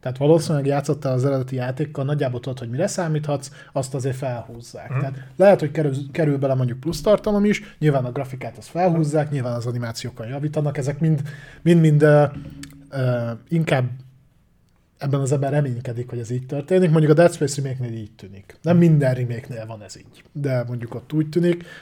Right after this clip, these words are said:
Speaker 1: Tehát ott legalább nem láthatlanba vásárolsz be. Még mondjuk veszel egy új játékot, mondjuk egy Callisto Protocollt hetven eu-,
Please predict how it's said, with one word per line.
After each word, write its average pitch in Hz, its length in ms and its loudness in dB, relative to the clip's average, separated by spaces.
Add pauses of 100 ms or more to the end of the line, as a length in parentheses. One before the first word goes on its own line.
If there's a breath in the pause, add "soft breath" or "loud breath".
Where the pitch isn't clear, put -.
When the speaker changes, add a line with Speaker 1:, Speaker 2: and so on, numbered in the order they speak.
Speaker 1:
Tehát 160 220 2
ott 160 80 2
legalább 175 280 4
nem 175 140 2
láthatlanba 127 640 -4
vásárolsz 127 540 -4
be. 147 100 2
Még 160 180 4
mondjuk 160 280 2
veszel 185 260 0
egy 147 140 0
új 151 100 4
játékot, 143 440 0
mondjuk 131 220 -2
egy - 60 -16
Callisto 147 480 -2
Protocollt 139 540 -6
hetven 139 320 -4
eu-, 143 160 -8